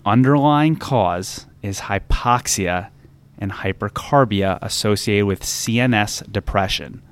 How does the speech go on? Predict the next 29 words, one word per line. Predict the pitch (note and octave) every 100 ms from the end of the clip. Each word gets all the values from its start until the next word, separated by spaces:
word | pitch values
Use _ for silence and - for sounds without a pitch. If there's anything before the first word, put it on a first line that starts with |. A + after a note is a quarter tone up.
| - - - - - -
right? | F#2+ F#2+ - - -
So | - A2
the | G2
hypoxia | - G#2+ - - C3 D3 - G2+ F#2+ G#2 -
is | G2
for | - G2+
your | G2
H's | G#2 G2+ A#2+ G2+
and | F#2+
T's, | F#2+ F#2+
right? | G2 F2+
Your | F#2
H's, | G2+ G2 - E2 - - - -
right? | G2+ F#2+ - - - -
You | G#2 G2+
can | G#2+
fix | - - A2+ -
the | C3
hypoxia | C3 B2 A#2 G#2+ - F#2+ F#2+ A2+ - - - - - - - -
by | F#2 F#2+ F#2 F#2
just | G2 F#2 G2+
B | G2
L | G2
S | G2 -
airway | F#2 F#2
management. | F#2 F#2+ F#2 - D#2+ - - - - - _ - -
I |
mean, | A#2+
sure, | - A2 F#2+